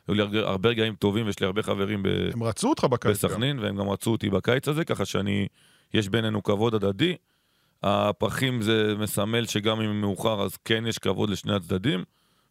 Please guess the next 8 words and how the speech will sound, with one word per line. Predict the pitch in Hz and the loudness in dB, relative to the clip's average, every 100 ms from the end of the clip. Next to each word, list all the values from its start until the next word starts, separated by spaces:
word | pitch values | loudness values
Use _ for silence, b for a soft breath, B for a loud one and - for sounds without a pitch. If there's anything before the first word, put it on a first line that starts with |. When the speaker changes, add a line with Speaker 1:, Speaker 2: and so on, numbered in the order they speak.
| _ | _
Speaker 1:
ודברים | - 101 101 101 - - 95 127 131 | 0 2 2 0 -2 -2 0 0 0
כאלה, | 123 131 120 | 0 0 0
אני | 113 | -2
חושב, | 113 - 117 | -2 0 0
הם, | 110 107 | -2 -2
אה, | 104 101 | -2 0
רק, | 104 120 | 0 -2
אה, | - | -2